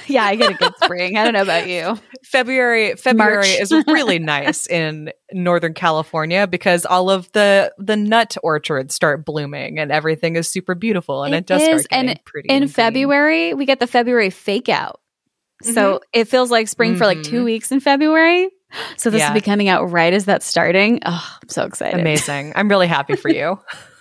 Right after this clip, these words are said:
Speaker 2: <laughs> For me, uh, February can be,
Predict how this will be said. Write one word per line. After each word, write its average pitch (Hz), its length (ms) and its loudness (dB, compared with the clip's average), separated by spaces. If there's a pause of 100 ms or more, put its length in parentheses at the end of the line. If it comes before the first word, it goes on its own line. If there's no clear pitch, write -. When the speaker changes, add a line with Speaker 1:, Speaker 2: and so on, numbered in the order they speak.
(260)
Speaker 2:
<laughs> - 640 -8
For 247 120 2
me, 214 400 2 (400)
uh, 185 300 4
February 220 440 2
can 214 200 -2
be, 180 420 -2